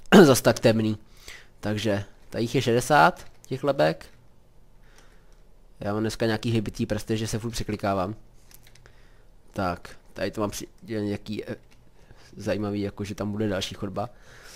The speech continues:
Tak, a tady je těch zbylejch, tady těch zbylejch lebek, tak tady, a tady vlastně to končí. Takže mám vlastně sto odběratelů.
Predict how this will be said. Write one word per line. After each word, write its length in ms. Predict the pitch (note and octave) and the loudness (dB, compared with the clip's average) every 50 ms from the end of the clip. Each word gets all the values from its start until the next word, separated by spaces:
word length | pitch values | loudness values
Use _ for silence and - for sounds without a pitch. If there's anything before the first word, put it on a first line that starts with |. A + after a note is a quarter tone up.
| - - - - - - - - - - - - - - - - - - - - - - - - - | -20 -20 -20 -20 -20 -20 -20 -20 -20 -20 -20 -20 -20 -20 -20 -20 -20 -20 -20 -20 -20 -20 -20 -16 -10
Tak, 300 | - F#2 E2 E2 - - - - | -8 -6 -6 -8 -10 -14 -16 -12
a 60 | - - | -6 0
tady 140 | - A2 | 2 4
je 100 | A2 A#2 | 4 4
těch 160 | A2+ B2 B2+ A2+ | 4 2 0 0
zbylejch, 520 | G2 A#2 A#2 A2 G#2+ F#2 F#2+ - - - - - | 2 2 2 2 2 2 0 -4 -10 -18 -14 -10
tady 340 | F#2+ F#2 F#2+ F#2+ F#2+ F#2+ - - - - - - - - - - - - - - - - - - - - - - - - - - - - - - - - | -8 -6 -4 -4 -6 -6 -8 -12 -20 -20 -20 -20 -20 -20 -20 -20 -20 -20 -20 -20 -20 -20 -20 -20 -20 -20 -20 -20 -20 -20 -20 -20 -20 -20 -20 -20 -18 -14
těch 340 | - F2 F2 - - - - - - - - - | -12 -12 -12 -12 -14 -20 -20 -20 -20 -20 -20 -20
zbylejch 440 | - - - G2 F#2 F#2 F#2 - - | -16 -10 -8 -6 -4 -4 -6 -6 -6
lebek, 340 | F#2+ F2 - - - - - - | -6 -6 -6 -8 -12 -12 -16 -16
tak 240 | - - - - - - | -16 -16 -16 -16 -18 -16
tady, 300 | - - F#2 G2+ G2+ G#2+ - - - - - - - - - - | -14 -10 -10 -8 -8 -10 -12 -16 -20 -20 -20 -20 -20 -20 -20 -16
a 40 | - | -10
tady 160 | - F2+ F#2 | -8 -8 -8
vlastně 240 | - - - - F#2+ | -8 -8 -8 -8 -8
to 100 | E2+ F#2 | -8 -8
končí. 440 | - F2+ F2+ F2 E2+ - - - - - - - - - - - - - - - - - - - - - | -8 -8 -8 -8 -8 -10 -12 -14 -16 -18 -20 -20 -20 -20 -20 -20 -20 -20 -20 -20 -20 -20 -20 -20 -20 -20
Takže 160 | - - F#2+ F#2+ | -20 -14 -10 -8
mám 160 | F#2 F#2 F#2+ | -6 -6 -6
vlastně 240 | F#2+ F#2+ - - F2 | -6 -8 -8 -8 -8
sto 180 | - - G2+ | -6 -6 -6
odběratelů. 720 | E2+ G2 F#2+ G2 G2 G#2 G2+ - A#2 A#2 A#2+ B2+ C#3 D3 | -4 -4 -4 -2 -2 -2 -2 -2 -2 0 0 0 0 -2